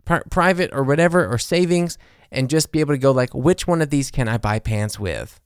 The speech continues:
And then just know from moving on, uh, account X four four is for pants. And then account X X two one is, you know, for only buying business-related items. Okay, bada bing, bada boom. Thank you very much. And,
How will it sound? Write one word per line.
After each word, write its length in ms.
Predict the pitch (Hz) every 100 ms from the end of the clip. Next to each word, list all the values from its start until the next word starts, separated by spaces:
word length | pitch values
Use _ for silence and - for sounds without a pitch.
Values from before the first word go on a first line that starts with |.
| _
And 180 | 123 131
then 80 | 143
just 220 | 165 214
know 240 | 240 147
from 200 | 110 123
moving 300 | 135 151 156
on, 320 | 175 127 104 104
uh, 180 | - 104 -
account 380 | - 151 147 -
X 240 | 151 -
four 240 | 165 151
four 420 | 147 208 196 170 170 - - -
is 320 | - 151 143 - _ _ _
for 140 | -
pants. 580 | 143 147 113 90 - - -
And 120 | 127
then 80 | 127
account 360 | 127 147 135 - _
X 280 | 135 135 -
X 400 | 127 139 - -
two 320 | - 165 156
one 580 | 131 156 180 160 143 147 -
is, 480 | 127 131 127 127 -
you 160 | - 143
know, 260 | 113 98 110
for 260 | - 120
only 240 | 120 113 110
buying 580 | 104 104 101 101 - - 107
business-related 760 | 120 120 113 - 113 113 147 -
items. 280 | 214 139
Okay, 220 | 170 226 202
bada 180 | 185
bing, 180 | 190 226
bada 140 | 240 254
boom. 200 | 262 208
Thank 220 | 233 233
you 60 |
very 140 | 233 240
much. 580 | 247 160 - - - - - - - - - - -
And, 460 | 135 139 139 131